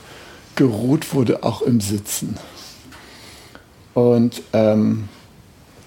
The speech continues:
natürlich haben die auch gearbeitet und so weiter. Auf jeden Fall, ähm, dieser,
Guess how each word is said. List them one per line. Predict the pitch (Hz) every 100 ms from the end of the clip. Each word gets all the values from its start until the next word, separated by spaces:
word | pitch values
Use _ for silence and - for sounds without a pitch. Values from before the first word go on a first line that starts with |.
| - - - - -
natürlich | 151 - 143 110 -
haben | 101
die | 95
auch | - -
gearbeitet | - - 110 113 117 107 131 -
und | 110
so | 101
weiter. | 101 101 - 104 - - - - - - - - -
Auf | 139 127 160
jeden | 156 156
Fall, | 135 - 123 117 117 - -
ähm, | 135 127 120 113 107 - -
dieser, | 110 107 95 95